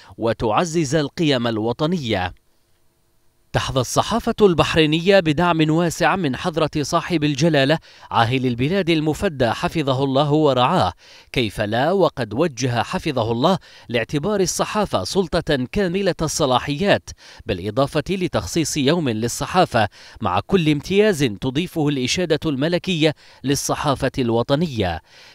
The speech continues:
كما تحظى الصحافة البحرينية بدعم سمو رئيس الوزراء وسمو ولي العهد،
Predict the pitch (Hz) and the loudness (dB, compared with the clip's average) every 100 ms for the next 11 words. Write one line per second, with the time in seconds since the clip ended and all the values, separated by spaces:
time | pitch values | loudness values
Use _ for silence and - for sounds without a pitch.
0 | - 113 90 95 - 117 104 - - 156 | -4 -2 -2 -6 -8 -6 -4 -4 -2 -2
1 | 147 135 113 104 - 120 139 151 165 - | -2 -2 -2 -2 -2 0 2 4 4 2
2 | - - 123 135 208 196 165 - 143 165 | -10 -8 0 2 2 0 -2 0 -2 0
3 | 180 135 143 175 160 127 135 127 135 156 | 2 2 0 0 -2 0 -2 0 2 2
4 | - 135 120 - 160 175 160 147 139 160 | 0 -2 -2 -2 -2 -2 0 0 0 0
5 | 147 127 165 117 92 | 2 2 0 -2 -8